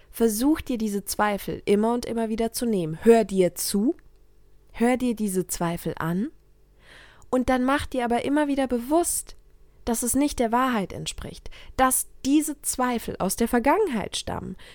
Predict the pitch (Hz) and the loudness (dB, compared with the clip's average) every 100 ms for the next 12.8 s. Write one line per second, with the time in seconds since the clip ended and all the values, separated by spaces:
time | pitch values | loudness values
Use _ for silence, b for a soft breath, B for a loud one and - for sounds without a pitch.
0 | - 254 269 277 - - 240 233 202 - | -6 -2 0 0 0 0 0 0 -2 -2
1 | 202 202 269 269 233 214 208 202 185 196 | -2 0 0 -2 -2 -2 -2 0 2 2
2 | 302 403 - 190 - 160 - 170 165 170 | 2 2 -2 -4 -6 -10 -6 -6 -4 0
3 | 208 254 220 175 165 - 165 160 156 - | 4 4 2 0 -2 -2 -6 -6 -8 -8
4 | 160 - 277 359 - 170 175 - - - | -8 -2 -2 -2 -6 -8 -8 -8 -10 -10
5 | - 349 370 - - 160 135 95 101 98 | -4 0 0 -2 -8 -8 -8 -8 -10 -10
6 | 87 - - - - b b b b b | -12 -14 -18 -20 -20 b b b b b
7 | b b b b 214 202 220 311 320 277 | b b b b -4 0 0 0 -4 -6
8 | 262 - 247 - 254 277 - 170 147 185 | -6 -4 -6 -2 -2 -2 -4 -6 -6 -6
9 | 180 - 240 254 240 196 165 - - 202 | -6 0 2 2 0 -2 -4 -4 -6 -6
10 | 180 185 185 185 190 202 - 226 214 - | -6 -2 -2 0 2 0 0 -2 -2 -4
11 | - - 196 185 185 185 - 202 180 - | -6 -4 -4 -2 -2 -2 -2 -2 -2 -4
12 | 180 170 185 202 294 294 - - | -4 -4 -4 -2 -4 -6 -10 -14